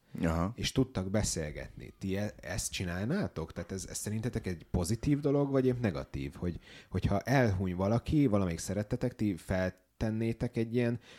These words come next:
Speaker 2: mesterséges programra, ahol tudod, hogy ez nem az igazi, de mégiscsak egyfajta
Speaker 1: Nem.
Speaker 2: kontakt?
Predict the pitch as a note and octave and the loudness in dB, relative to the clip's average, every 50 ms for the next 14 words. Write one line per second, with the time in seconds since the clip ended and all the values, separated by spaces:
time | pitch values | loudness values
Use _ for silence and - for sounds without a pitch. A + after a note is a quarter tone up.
0 | - - - - G#2+ A2 G#2+ G#2+ - - A#2+ A2+ - - - A2+ G#2+ A2 - - | -20 -20 -4 2 4 4 4 4 2 2 2 2 2 2 0 0 2 0 0 2
1 | A#2+ A2+ G#2+ G#2 G#2+ A2+ A2+ A#2 A#2 A2+ G#2+ G#2+ A2 A2 - E3+ G#3+ G#3 - - | 4 4 4 6 4 4 4 4 2 2 4 4 2 2 4 4 4 4 4 4
2 | C3+ A2+ A2 B2 A#2+ A#2+ A#2+ G#2+ A2+ A2+ G#2 A2+ A2 G2+ G2+ A2+ A2+ B2 B2+ - | 2 4 4 4 4 4 4 4 4 4 6 4 4 4 4 4 4 4 4 2
3 | - G#2+ A2+ A2+ A#2 A#2 A#2 A#2 A2 - - - - - - - A2+ G#2 - - | 2 0 0 2 2 2 0 0 0 0 -2 -2 -2 -6 -8 -6 -6 -6 -2 0
4 | A#2 A2+ A2 - - A#2 A2+ A2+ A2 - - - - E2+ E2+ D#2 C#2+ C2+ C2+ D2 | 2 2 2 2 2 2 2 2 2 0 -2 -4 0 2 2 2 2 0 -4 0
5 | - C3 B2+ A2 G2 - - - - - - - | 2 4 4 4 2 -2 -6 -8 -8 -10 -16 -18